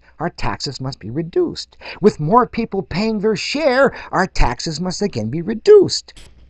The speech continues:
Finally, this is the last article I'm gonna read to you.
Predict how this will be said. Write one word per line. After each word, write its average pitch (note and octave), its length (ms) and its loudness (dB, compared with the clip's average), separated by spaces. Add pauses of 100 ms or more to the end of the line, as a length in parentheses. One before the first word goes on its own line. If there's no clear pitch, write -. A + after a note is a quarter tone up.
(1080)
Finally, B3 500 0
this G#3+ 320 2
is A#3+ 140 -4
the F3+ 80 2
last F#3+ 440 0
article F3+ 420 0
I'm E3+ 120 0
gonna D#3+ 200 -2
read D3 340 -6
to B2 120 -8
you. A2+ 300 -6